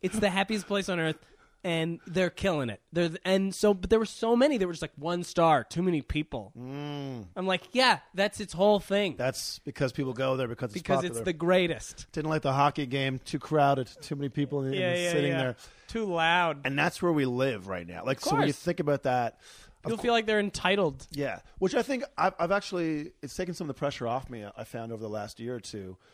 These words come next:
Speaker 2: because at first, when I first started, you have this, I, maybe it's an ego-driven desire that we all have, and especially as a performer,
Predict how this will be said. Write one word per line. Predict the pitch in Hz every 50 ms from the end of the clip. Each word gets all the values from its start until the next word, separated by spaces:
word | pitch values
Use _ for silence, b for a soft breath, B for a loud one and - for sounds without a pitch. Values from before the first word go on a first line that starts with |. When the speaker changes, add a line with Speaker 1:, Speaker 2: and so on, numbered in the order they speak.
| b b b b b
Speaker 2:
because | - 143 135
at | 139 -
first, | - - 156 147 - -
when | 139
I | 135
first | 131 - 147 143 143 -
started, | - - 135 127 127 123 123 117 104 98 _ _ _ _ _ _ _ _ _ _ _ _ _ _ _ _ b b b b b b b
you | - 135 139
have | 156 156 151
this, | 160 151 - - _ _ _ _ _ _ _ _ _ _ _ _ -
I, | 123 123 107
maybe | 120 123 131 131 131
it's | 120 -
an | 120 107
ego-driven | 127 127 120 123 113 117 127 117 117
desire | 110 107 117 117 117 120 120
that | 110 101
we | 104 107
all | 110 113 123 123
have, | 113 101 98 101
and | 107 107
especially | - - 123 117 - - 113
as | 104
a | 104
performer, | - 95 - - 127 123 110 101 95